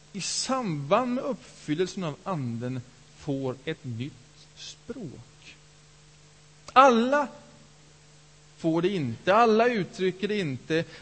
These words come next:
Det är inte ett obligatoriskt tecken på att vara uppfylld av helig ande. Sa jag det tillräckligt tydligt? För jag menar det. Men det är samtidigt en stor gåva.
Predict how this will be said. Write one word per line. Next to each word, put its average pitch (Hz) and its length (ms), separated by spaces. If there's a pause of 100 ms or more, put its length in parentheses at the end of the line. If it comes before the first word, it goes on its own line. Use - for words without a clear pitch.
Det 196 80
är 240 100
inte 254 260
ett 254 160
obligatoriskt 240 1400
tecken 185 600
på 165 220
att 160 120
vara 165 160 (100)
uppfylld 196 760
av 143 140
helig 151 360
ande. 156 460 (460)
Sa - 220
jag 220 120
det 196 80
tillräckligt 170 840
tydligt? 117 560 (1300)
För 214 100
jag 226 100
menar 233 240
det. 131 140 (2250)
Men 240 320
det 254 120
är 240 60
samtidigt 220 640
en 233 120
stor 226 280
gåva. 220 460